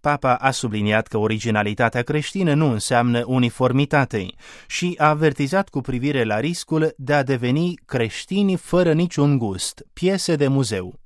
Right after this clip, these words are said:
La Sfânta Liturghie, concelebrată de cardinalii Angelo Sodano și Leonardo Sandri, alături de arhiepiscopul de La Paz, Monsignorul Edmundo Albastoflor Montero,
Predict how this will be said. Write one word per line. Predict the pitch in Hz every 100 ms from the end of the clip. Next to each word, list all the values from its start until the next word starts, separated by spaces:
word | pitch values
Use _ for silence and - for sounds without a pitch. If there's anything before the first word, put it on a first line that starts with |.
| - - -
La | 160
Sfânta | - 120 110
Liturghie, | 104 104 135 160 180
concelebrată | 143 131 131 117 110 123 123
de | 107
cardinalii | 101 110 101 107 113 110 117
Angelo | 127 123 117 101
Sodano | - 104 117 113
și | 101 -
Leonardo | 107 107 101 95 110
Sandri, | 113 156 147 135 127 117 - - -
alături | 139 170 170 147
de | 131
arhiepiscopul | 127 131 117 165 - 151 143
de | 123 110
La | 117
Paz, | 117 165 147
Monsignorul | 113 104 - 113 120 120 120 -
Edmundo | 127 113 131 143 135 127
Albastoflor | - 131 120 120 - 117 - 143 151
Montero, | 104 95 95 127 131 156